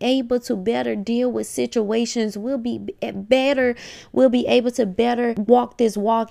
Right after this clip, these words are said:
and be on this journey and love and do the things that God has c-, commanded us to do in this time that we are living in. So I think it's,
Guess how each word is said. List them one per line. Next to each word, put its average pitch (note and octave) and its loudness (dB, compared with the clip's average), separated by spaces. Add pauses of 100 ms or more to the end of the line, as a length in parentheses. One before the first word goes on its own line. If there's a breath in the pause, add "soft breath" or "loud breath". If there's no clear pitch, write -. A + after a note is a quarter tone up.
and G3 -2
be A3+ -4
on A3 -6
this G#3 -4
journey A3+ -2 (320 loud breath)
and G3 2
love A#3 2
and F#3+ -4
do A3 0
the G3+ -2
things A3+ -2
that G3 -6
God G3+ -4
has F#3+ -6 (160)
c-, G3+ -6
commanded G3 -2
us G3 -2
to F#3 -6
do F#3 -2 (360 loud breath)
in G3+ 2
this G3 0
time G#3+ -6
that F3+ -2
we G3 -4
are E3+ -6
living G3 0
in. E3 -6 (260 loud breath)
So - 0
I A#3 2
think C#4 -4
it's, G#3+ -2